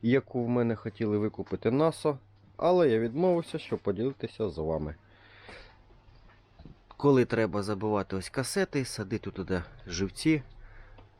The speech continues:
треба робити невеликі отвори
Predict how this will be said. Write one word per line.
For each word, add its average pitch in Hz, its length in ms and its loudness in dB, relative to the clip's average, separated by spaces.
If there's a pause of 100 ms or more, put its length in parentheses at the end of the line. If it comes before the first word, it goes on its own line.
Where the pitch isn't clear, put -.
(340)
треба 113 340 0
робити 98 600 0 (120)
невеликі 95 580 0
отвори 127 460 0